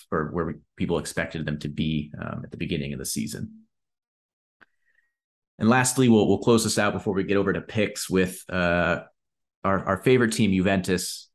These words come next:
Torino right now, eleventh place, are hosting Juventus, who are sitting only two spots above them, um, with just two points between them. So question we have here is, does Torino leapfrog Juventus in the table after this weekend?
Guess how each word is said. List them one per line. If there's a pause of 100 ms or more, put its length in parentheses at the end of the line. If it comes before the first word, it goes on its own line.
(120)
Torino
right
now,
eleventh
place,
are
hosting
Juventus,
who
are
sitting
only
two
spots
above
them,
um,
with
just
two
points
between
them. (420)
So (340)
question
we
have
here
is, (180)
does
Torino
leapfrog (120)
Juventus
in
the
table
after
this
weekend?